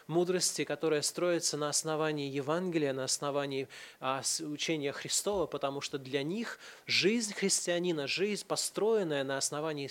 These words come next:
Священного Писания, тоже выглядит как безумие, потому что эти две системы мировоззрения, они полностью противоречат друг другу, они полностью необъяснимы с одной или другой стороны,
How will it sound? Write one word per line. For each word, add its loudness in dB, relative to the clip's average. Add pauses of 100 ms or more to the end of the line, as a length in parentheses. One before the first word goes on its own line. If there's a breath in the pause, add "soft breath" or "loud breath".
Священного 0
Писания, 2 (280 loud breath)
тоже 6
выглядит 4
как -2
безумие, 0 (400 loud breath)
потому 4
что 6
эти 8
две 2
системы 0
мировоззрения, 4
они 0
полностью 4
противоречат 4
друг 4
другу, 4 (400 loud breath)
они 2
полностью 6
необъяснимы 4 (240 loud breath)
с 0
одной 6
или 4
другой 4
стороны, 0